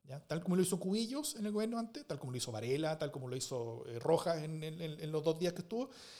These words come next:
eh, pero, pero reforzado. Ah, yo, yo creo que va a ser un gobierno de guerra cultural también. Lo siguiente es que el, el endurecimiento del gobierno también tiene implicancias en seguridad pública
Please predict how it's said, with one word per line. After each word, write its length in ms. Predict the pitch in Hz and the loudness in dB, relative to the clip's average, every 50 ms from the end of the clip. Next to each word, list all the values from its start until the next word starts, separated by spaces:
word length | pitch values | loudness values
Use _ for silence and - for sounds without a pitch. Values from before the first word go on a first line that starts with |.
| - - - - | -18 -18 -10 -2
eh, 540 | - 165 160 165 165 160 160 156 156 156 - - - - - _ - | 0 2 2 4 2 2 2 2 0 0 -4 -10 -20 -20 -14 _ 0
pero, 240 | 175 165 165 160 160 | 2 4 4 4 4
pero 160 | 165 160 160 | 2 2 2
reforzado. 580 | 165 151 262 - - - 151 123 101 92 - - _ _ - | 2 2 0 0 0 2 0 0 -2 -6 -10 -16 _ _ -10
Ah, 160 | - 123 120 | -8 -6 -6
yo, 120 | 120 131 139 | -6 -6 -6
yo 160 | 131 143 147 | -6 -4 -2
creo 100 | 143 151 | -2 2
que 80 | 147 156 | 4 4
va 60 | 156 | 4
a 40 | 156 | 4
ser 120 | - 165 | 2 -2
un 80 | 156 147 | -2 -2
gobierno 200 | 147 143 143 143 | -2 -2 -2 -2
de 60 | 139 | -2
guerra 80 | 143 | -2
cultural 340 | 127 123 120 - 131 113 110 | -4 -4 -4 -4 -4 -4 -4
también. 280 | - 120 117 - - - - _ _ _ _ _ - - - - - - - - - - - _ _ _ _ | -8 -10 -12 -12 -16 -20 -20 _ _ _ _ _ -20 -20 -20 -20 -20 -20 -20 -20 -20 -20 -20 _ _ _ _
Lo 100 | - 151 | -4 -2
siguiente 240 | 147 185 196 196 - | 0 2 2 0 0
es 40 | - | 2
que 220 | - 202 196 - | 2 2 4 4
el, 100 | 175 170 170 | 2 2 2
el 100 | 170 165 | 2 4
endurecimiento 640 | 175 170 165 143 123 - 156 156 185 269 320 - 320 | 4 4 4 4 2 4 4 6 6 6 4 2 -2
del 80 | 294 277 | -2 0
gobierno 240 | 277 254 262 277 | 0 0 2 2
también 260 | 262 240 226 190 208 196 | 2 2 2 0 0 0
tiene 140 | 233 220 | 0 -2
implicancias 380 | 220 208 - - - 190 202 - | -2 0 0 2 2 2 2 4
en 100 | 226 202 | 2 0
seguridad 340 | - 190 175 170 175 180 175 | 0 0 0 2 2 2 2
pública 460 | 196 180 151 143 123 - 110 101 - | 2 -2 -2 -4 -6 -6 -8 -10 -10